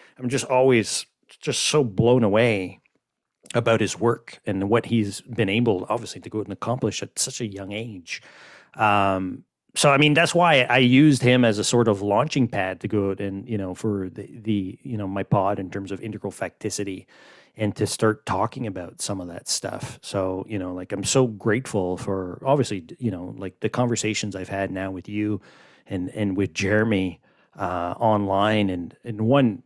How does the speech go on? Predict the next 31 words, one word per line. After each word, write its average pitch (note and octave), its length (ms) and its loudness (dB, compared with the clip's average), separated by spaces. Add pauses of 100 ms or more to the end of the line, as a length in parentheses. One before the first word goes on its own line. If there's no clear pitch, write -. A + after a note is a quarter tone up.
(160)
to B2 80 -2
get B2 160 2
me A2+ 100 0
to G#2 80 0
go G#2 140 0
out G2+ 60 -4
and G2+ 100 -8
reflect G2+ 420 -4
back G#2+ 280 0
on F#2 180 -2
this, F#2+ 200 -8
but G2 220 -2
also C3 320 2
to G2+ 160 -4
go G#2+ 140 -4
out G2+ 60 -6
and - 80 -14
have A2 200 -2
an G2+ 100 -2
opportunity G2+ 480 -2
to - 120 -10
go G2 160 -4
out F#2 80 -8
and F2+ 100 -10
talk A#2+ 240 -4
about G2 220 -4
it F#2+ 80 -10
and F2+ 120 -8
share B2+ 260 0
about F#2 280 -8
it, - 180 -14